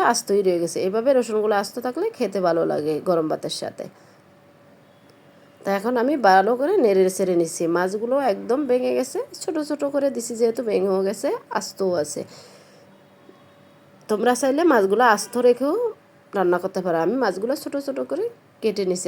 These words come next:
আমার কাছে এইভাবেও ভালো লাগে, তার জন্য আর কি। এখন পারফেক্টভাবে হয়ে গেছে,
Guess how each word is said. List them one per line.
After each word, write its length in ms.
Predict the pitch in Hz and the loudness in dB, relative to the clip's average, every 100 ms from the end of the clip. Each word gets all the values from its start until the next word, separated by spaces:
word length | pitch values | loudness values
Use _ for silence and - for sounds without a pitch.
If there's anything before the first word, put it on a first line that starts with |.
| 165 | -2
আমার 160 | 185 220 | -2 -4
কাছে 180 | 226 247 190 | -6 -2 -2
এইভাবেও 340 | 180 196 233 233 | -2 -2 0 0
ভালো 160 | 233 240 | -2 -4
লাগে, 180 | 240 330 - | -6 -6 -4
তার 120 | 190 160 | -4 -2
জন্য 180 | 165 160 147 | -6 -4 -6
আর 80 | 143 - | -8 -12
কি। 100 | - - - - - - - - - - _ - - _ _ _ - - | -16 -16 -20 -20 -20 -20 -20 -20 -20 -20 _ -20 -20 _ _ _ -20 -8
এখন 240 | 202 269 269 | -4 -4 -2
পারফেক্টভাবে 560 | 226 190 226 220 247 311 285 | -2 0 -2 0 0 0 4
হয়ে 140 | 269 254 | 4 4
গেছে, 180 | 269 | -2